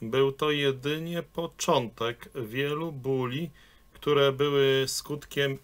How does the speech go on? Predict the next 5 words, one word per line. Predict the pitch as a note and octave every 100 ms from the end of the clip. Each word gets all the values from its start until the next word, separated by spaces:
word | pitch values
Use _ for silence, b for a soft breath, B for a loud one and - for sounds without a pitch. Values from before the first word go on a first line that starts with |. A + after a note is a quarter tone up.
| -
sięgnięcia | - C#3 C3 A2+ B2 D3 D3+ - C#3
po | A#2+ B2+
ludzkie | B2 C#3 - C3 B2+
środki | - B2+ B2+ A#2+ - A#2
zaradcze. | G#2+ A#2+ A#2 A2 - - -